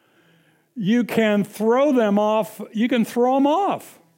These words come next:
Uh, I might have told this story in church. This is something I heard from Larry. But there was a, a, a guy with a gun pulled a gun on, on a police officer. The police officer just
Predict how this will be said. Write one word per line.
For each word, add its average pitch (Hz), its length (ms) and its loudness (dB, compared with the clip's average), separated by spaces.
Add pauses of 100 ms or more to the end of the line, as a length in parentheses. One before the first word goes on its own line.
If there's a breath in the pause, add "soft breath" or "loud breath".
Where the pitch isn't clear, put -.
(920 soft breath)
Uh, 156 60 -2
I 156 400 0
might 220 180 2
have 180 120 -4
told 185 220 -2
this 165 160 0
story 160 440 -2
in 143 100 -2
church. 156 400 -4
This 175 160 -4
is - 60 -14
something 160 340 -2
I 131 140 -2
heard 147 260 -4
from 120 160 -8
Larry. 135 540 -2 (1040 soft breath)
But 165 300 -2
there 208 180 2
was 185 180 0
a, 180 60 2
a, 143 1400 -2
a 156 40 0
guy 202 240 0
with 240 220 0
a 180 80 0
gun 214 400 0
pulled 240 240 0
a 208 60 2
gun 240 280 2
on, 202 320 -2 (180)
on 180 200 -4
a 185 40 -6
police 247 400 0
officer. 147 560 -2 (1200 soft breath)
The 254 180 -14
police 240 460 0
officer 208 640 0
just 202 300 -2